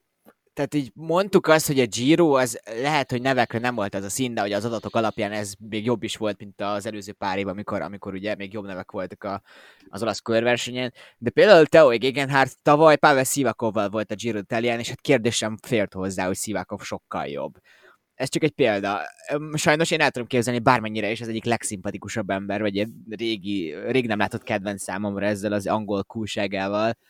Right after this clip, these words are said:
De hogy lehet, hogy ez most egy kiugró eredmény volt például, mert tényleg előtte vannak nyolcan.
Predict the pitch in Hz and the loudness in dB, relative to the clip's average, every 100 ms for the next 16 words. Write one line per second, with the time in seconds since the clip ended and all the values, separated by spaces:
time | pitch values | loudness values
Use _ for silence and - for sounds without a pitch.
0 | _ _ _ _ - 190 202 202 123 - | _ _ _ _ 0 4 6 6 4 0
1 | 127 135 131 139 135 - 113 95 104 92 | -8 -6 -6 -10 -12 -12 -14 -10 -10 -8
2 | 67 65 73 78 71 90 67 64 69 64 | -10 -14 -16 -16 -12 -12 -10 -12 -10 -12
3 | 64 82 117 123 - _ _ 123 92 101 | -10 -10 -6 -8 -8 _ _ -8 -6 -4
4 | 120 78 101 - 104 107 101 104 71 76 | -6 -8 -10 -8 -6 -6 -10 -12 -14 -12
5 | - 90 | -12 -14